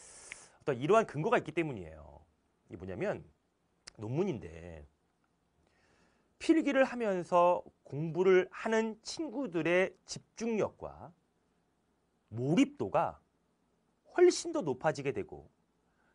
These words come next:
성적 향상에 기여한다라는 것이 나와 있습니다. 뭐 이런 논문이 얘들아 여러분들에게는 또 백 퍼센트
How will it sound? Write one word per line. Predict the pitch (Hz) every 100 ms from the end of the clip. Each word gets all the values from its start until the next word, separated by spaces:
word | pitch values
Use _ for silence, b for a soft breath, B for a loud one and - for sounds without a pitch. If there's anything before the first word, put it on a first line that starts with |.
| _
성적 | - 320 320 311 294
향상에 | - 330 320 277 220 220 214
기여한다라는 | - 156 185 226 220 226 202 185 147
것이 | 110 101 208 240 - _
나와 | 98 117
있습니다. | 123 - 80 - _ _ _ _ _ _ _ _ _ _ _ _ _ _ _ _ _ _ -
뭐 | 123
이런 | 127 233 175
논문이 | 123 202 277
얘들아 | 226 170
여러분들에게는 | 117 143 170 180 165 185 196 -
또 | 165 170
백 | -
퍼센트 | 170 180